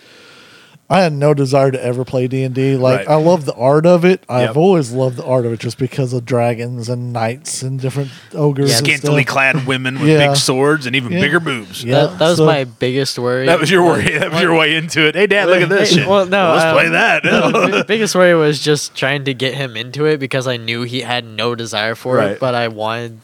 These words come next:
Speaker 3: the whole family to be a part of this.
Speaker 1: Yeah, and I, even, like, when we talked about it, the wife and daughter and even my brother, you know, come into it and his girlfriend and stuff. And I, I was like, "Eh," but,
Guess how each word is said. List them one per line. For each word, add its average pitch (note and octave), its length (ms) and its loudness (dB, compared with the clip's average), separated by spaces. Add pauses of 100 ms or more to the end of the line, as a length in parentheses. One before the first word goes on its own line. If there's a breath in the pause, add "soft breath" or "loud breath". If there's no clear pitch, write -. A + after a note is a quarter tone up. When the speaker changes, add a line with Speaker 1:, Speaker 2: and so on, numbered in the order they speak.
Speaker 3:
the A2 120 -4
whole B2 280 -6
family A#2 480 -6
to C3 100 -10
be C3 160 -6
a B2+ 60 -6
part C#3 240 -2
of C#3 100 -6
this. D3 280 -10
Speaker 1:
Yeah, C#3 400 2
and D#3+ 180 4
I, G#3 200 4 (200)
even, A3+ 580 0 (160)
like, F3 280 0
when E3 120 -2
we D3 120 -2
talked F3+ 280 2
about C3 220 0
it, C3 120 -4 (520 loud breath)
the C#3+ 100 0
wife D3 640 4
and C#3 500 -6
daughter D3 720 4
and C#3 300 -2
even C#3 280 -2
my C3 120 -2
brother, C#3 840 2
you D3+ 140 -8
know, C3+ 120 -2
come C#3+ 280 -2
into C#3 260 -4
it D3 60 2
and C#3 100 -6
his C#3 160 -2
girlfriend C#3+ 560 0
and C#3 100 -8
stuff. D3 240 -4 (460 loud breath)
And E3 320 0
I, A3+ 320 -6
I G3+ 140 4
was G3 180 4
like, D#3+ 220 2 (120)
"Eh," G3 300 0 (520)
but, E3+ 320 4